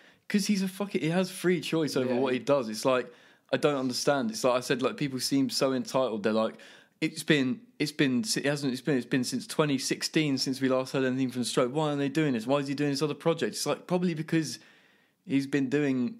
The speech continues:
Speaker 1: or, like, he's been doing that band since he was twenty or something.
Speaker 2: Mm.
Speaker 1: Like, you change. Would you really wanna be doing the same? Like, I, I would hate to d-, like, I change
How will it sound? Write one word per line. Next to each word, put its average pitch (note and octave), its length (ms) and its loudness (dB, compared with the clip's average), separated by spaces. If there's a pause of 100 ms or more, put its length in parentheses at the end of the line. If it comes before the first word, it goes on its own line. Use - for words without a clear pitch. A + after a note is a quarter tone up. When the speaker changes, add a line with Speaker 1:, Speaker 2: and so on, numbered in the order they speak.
(120)
Speaker 1:
or, B2+ 220 2
like, B2 360 -2
he's B2+ 200 -6
been C#3+ 120 2
doing C#3+ 160 2
that A#2 200 0
band C3 260 2
since A#2+ 220 -6
he B2+ 80 2
was A2+ 140 -2
twenty C3 360 0
or G#2 100 -2
something. G#2+ 560 0
Speaker 2:
Mm. - 320 -14
Speaker 1:
Like, A#2+ 240 2 (1200)
you C3+ 220 0
change. A#2 720 0 (140)
Would C#3 160 2
you F3+ 140 2
really D3+ 200 2
wanna D3 200 -2
be C#3 80 -2
doing C#3 340 2
the A2 140 2
same? A#2+ 280 0
Like, C3+ 280 0 (580)
I, D3 40 6
I - 20 2
would D#3+ 160 -2
hate D#3 340 -2
to - 80 -6
d-, A#2+ 140 -10
like, C3+ 260 2
I - 20 -12
change D#3 440 -2